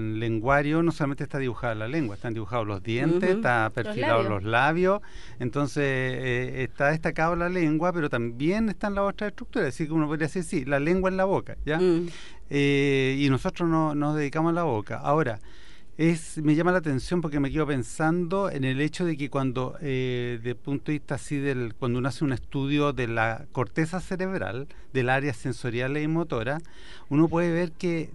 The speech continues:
Speaker 1: la mayor área así, eh, proporcional al cuerpo lo ocupa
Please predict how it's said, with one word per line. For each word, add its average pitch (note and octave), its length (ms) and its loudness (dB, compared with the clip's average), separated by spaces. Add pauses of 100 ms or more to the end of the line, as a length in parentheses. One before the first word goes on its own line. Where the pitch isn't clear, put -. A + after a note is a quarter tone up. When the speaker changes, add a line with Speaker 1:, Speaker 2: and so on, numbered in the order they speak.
Speaker 1:
la C3+ 300 0
mayor C3 420 0
área E3 320 4
así, D3 220 -2 (180)
eh, C3+ 260 -2
proporcional C3 680 -2
al F3 160 -2
cuerpo F#3 560 -2
lo F3 320 0 (420)
ocupa D3+ 520 -2